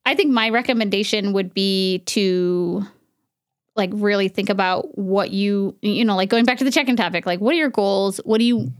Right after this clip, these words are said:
what do you want him to hear explicitly? And what are your realistic expectations? Like, that he may never say exactly what he,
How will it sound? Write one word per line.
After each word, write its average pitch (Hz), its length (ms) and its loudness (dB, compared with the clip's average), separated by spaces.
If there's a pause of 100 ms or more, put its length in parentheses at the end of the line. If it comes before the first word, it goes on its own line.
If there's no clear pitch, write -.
(120)
what 233 140 2
do 247 60 2
you 254 120 4
want 202 240 2
him 214 120 2
to 208 80 0
hear 202 240 0
explicitly? 233 880 -2 (680)
And 220 160 2
what 214 140 2
are - 20 0
your 208 220 2
realistic 196 540 0
expectations? 196 880 -4
Like, 190 180 -2
that 185 140 0
he 226 240 2
may 214 220 2
never 208 540 0 (240)
say 220 640 2
exactly 208 720 -2
what 208 220 0
he, 202 320 0